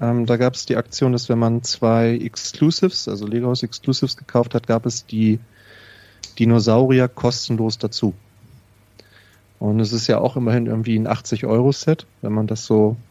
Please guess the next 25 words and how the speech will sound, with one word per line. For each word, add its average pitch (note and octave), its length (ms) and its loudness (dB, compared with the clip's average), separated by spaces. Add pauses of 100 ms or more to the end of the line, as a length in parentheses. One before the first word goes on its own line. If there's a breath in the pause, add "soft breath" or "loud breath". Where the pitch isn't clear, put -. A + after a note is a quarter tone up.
(280)
also G2+ 200 -4
umrechnet. A#2+ 720 0 (420)
Und A2 380 2 (1600 loud breath)
ja, A#2+ 220 4
dann B2 160 4
habe C3+ 140 2
ich - 300 -6
mir B2+ 160 4
noch B2+ 160 0
eine B2 80 0
Molding D3 420 4
Machine E3 340 -2
eingepackt - 920 -6
und A#2 720 -4
irgendjemand C#3 500 2
hier B2+ 180 0
aus B2 140 -2
dem A#2 180 -2
Team, F3 280 2
ich - 120 -2
möchte G#2+ 220 -4
jetzt G#2 160 -6
nicht F#2+ 160 -4
sagen G2 320 -2
wer, A#2 300 6